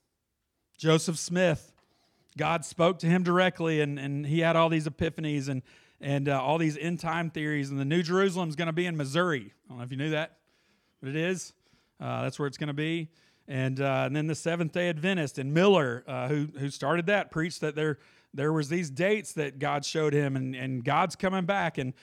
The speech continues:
then when it didn't hit, guess what he did? He set another, oh, wait, wait, wait. He set another date, and he set another date, and they just kept falling apart, and they called it the Great Disappointment.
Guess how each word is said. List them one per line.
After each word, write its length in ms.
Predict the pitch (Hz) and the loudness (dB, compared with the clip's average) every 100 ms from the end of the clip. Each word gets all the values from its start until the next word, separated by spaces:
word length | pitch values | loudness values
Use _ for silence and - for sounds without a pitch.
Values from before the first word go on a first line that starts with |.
| _ - | _ -10
then 200 | 123 135 | -6 -2
when 120 | 147 | 0
it 140 | 156 | -2
didn't 220 | 156 185 180 | -2 -2 0
hit, 220 | 214 165 | -2 -2
guess 200 | 160 180 | -4 -4
what 100 | 180 | -4
he 60 | |
did? 340 | 190 190 147 127 - _ - | -2 -2 -2 -6 -14 _ -12
He 100 | 143 | -10
set 260 | - 147 | -6 -4
another, 380 | 175 196 208 175 | 0 2 2 0
oh, 460 | 165 247 247 233 233 | 0 2 6 6 4
wait, 140 | 247 | 0
wait, 80 | 240 | -4
wait. 180 | 220 185 | -4 -2
He 100 | 170 | -2
set 240 | - 139 | -2 -2
another 320 | 190 220 233 185 | 0 2 2 2
date, 340 | 151 143 139 - - _ - | 2 0 -4 -12 -20 _ -12
and 100 | 131 | -8
he 80 | 139 | -6
set 240 | - 170 | -2 -2
another 320 | 180 190 185 160 | -2 -2 -2 -2
date, 400 | 156 143 135 131 | -2 -2 -6 -8
and 180 | 123 | -6
they 120 | 131 135 | -6 -6
just 240 | 139 - | -8 -10
kept 340 | 156 143 139 _ _ - | -8 -6 -8 _ _ -8
falling 260 | 143 139 | -6 -6
apart, 460 | 123 - 139 131 127 | -8 -4 -2 -2 -6
and 120 | 123 | -10
they 120 | 120 | -10
called 240 | - 135 131 | -8 -6 -8
it 100 | 117 | -10
the 80 | |
Great 320 | 120 120 151 131 | -10 -6 -6 -6
Disappointment. 720 | 127 135 - 127 123 110 | -8 -4 -4 -4 -8 -12